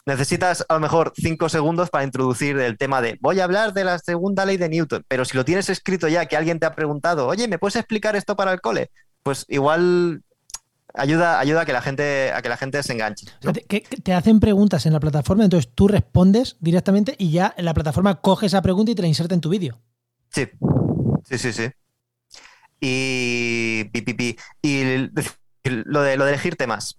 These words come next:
Speaker 1: Por una parte, tengo un listado de temas así un poco atemporales que me gustaría hablar, eh,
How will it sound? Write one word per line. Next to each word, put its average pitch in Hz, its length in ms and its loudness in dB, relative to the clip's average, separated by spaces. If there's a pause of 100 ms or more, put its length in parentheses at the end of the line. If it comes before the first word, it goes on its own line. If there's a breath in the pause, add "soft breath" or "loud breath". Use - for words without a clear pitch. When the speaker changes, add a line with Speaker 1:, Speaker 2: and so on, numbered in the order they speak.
(120)
Speaker 1:
Por 143 100 -2
una 147 140 0
parte, 147 240 -2
tengo 131 240 0
un 131 60 -2
listado 156 320 -2
de 139 80 -2
temas 131 300 -4
así 127 180 -6
un 123 60 -4
poco 120 240 0
atemporales 127 600 -2
que - 80 -8
me 127 100 -4
gustaría 127 720 -2
hablar, 151 340 -2 (880 soft breath)
eh, 139 360 2